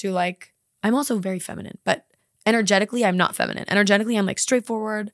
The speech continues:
you know, Israeli, tell you what I want, direct, let's be efficient. But I think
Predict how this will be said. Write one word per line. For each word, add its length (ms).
you 120
know, 260
Israeli, 720
tell 180
you 120
what 120
I 80
want, 400
direct, 680
let's 320
be 80
efficient. 640
But 240
I 140
think 300